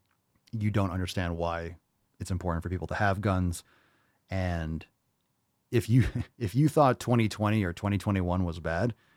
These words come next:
imagine if we didn't have guns. Look at these other countries. It was played down in the media. You didn't hear about it as much as you should have. A lot of you are aware of what happened in other countries,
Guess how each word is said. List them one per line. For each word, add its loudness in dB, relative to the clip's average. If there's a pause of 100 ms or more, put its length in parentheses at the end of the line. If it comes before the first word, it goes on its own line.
(260)
imagine 4
if -4 (360)
we -2
didn't -2
have -4
guns. -6
Look 0
at -2
these -2
other 0
countries. -8 (1000)
It 6
was 6
played 6
down 4
in 2
the 0
media. -2
You -6
didn't 0
hear 2
about 0
it -4
as -6
much -2
as -8
you -8
should -6
have. -10
A -6
lot 6
of 6
you 6
are 2
aware 0
of -4
what -4
happened -4
in -6
other -6
countries, -8